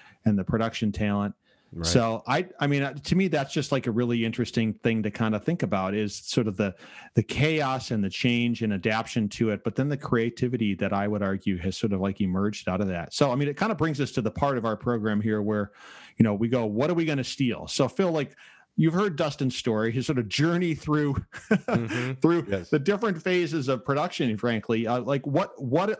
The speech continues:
Speaker 1: what lesson, uh, did you hear from, from Dustin that you're gonna steal?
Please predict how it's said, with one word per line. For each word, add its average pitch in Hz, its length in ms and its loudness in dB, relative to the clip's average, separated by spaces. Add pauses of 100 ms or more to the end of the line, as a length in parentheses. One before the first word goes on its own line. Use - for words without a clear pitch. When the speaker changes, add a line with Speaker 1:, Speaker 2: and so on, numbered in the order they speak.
Speaker 1:
what 165 160 0
lesson, 156 500 0
uh, 127 140 2
did 123 180 -6
you 127 120 2
hear 135 160 0
from, 117 320 0
from 113 200 0
Dustin 127 340 0
that 113 80 0
you're 123 160 0
gonna 117 180 0
steal? 95 400 -6